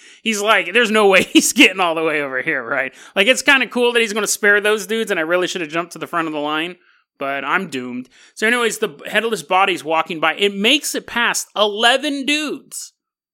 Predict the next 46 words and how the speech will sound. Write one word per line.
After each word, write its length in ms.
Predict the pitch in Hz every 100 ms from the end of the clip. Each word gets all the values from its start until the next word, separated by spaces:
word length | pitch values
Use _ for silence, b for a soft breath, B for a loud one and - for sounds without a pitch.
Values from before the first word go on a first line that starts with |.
| _ -
and 160 | 262
it's 140 | 294 -
still 300 | 320 320 294
going. 360 | 320 359 403 277 - _ _ _ _
And 80 | 190
the 80 | 196
executioner 720 | 226 - 240 269 269 254 226
at 80 | 208
this 160 | 302
point, 360 | - 247 226 208
man, 360 | 220 226 220 208
this 200 | 269 247
is 140 | 190
his 160 | 233 170
bread 240 | 208 214
and 140 | 190
butter, 260 | 202 247 147
or 100 | 160
this 240 | 190 196
is 220 | 208 170 -
his 480 | 175 160 147 - - _ _ _ _ _
head 540 | - 254 320 220 185
and 320 | 185 185 165
blutter, 640 | 151 160 156 175 220 269 -
'cause 220 | - 147 143
bloody, 400 | 139 170 214 226
get 200 | 160 180
it, 220 | 226 175
get 160 | 180
it? 160 | 254 -
So 140 | 202 - -
<laughs> 120 | -
anyways, 600 | 339 370 302 247 226 247 B B B
he's 240 | - 320 285
like, 160 | 277 233
"I 80 |
can't 280 | 226 269 294
let 140 | 277 254
this 160 | 226
guy 160 | 277 254
take 220 | - 233
away 180 | 233 226
my 200 | 220 196
head 200 | 214 214
and 160 | 202
blutter." 440 | 185 269 156 110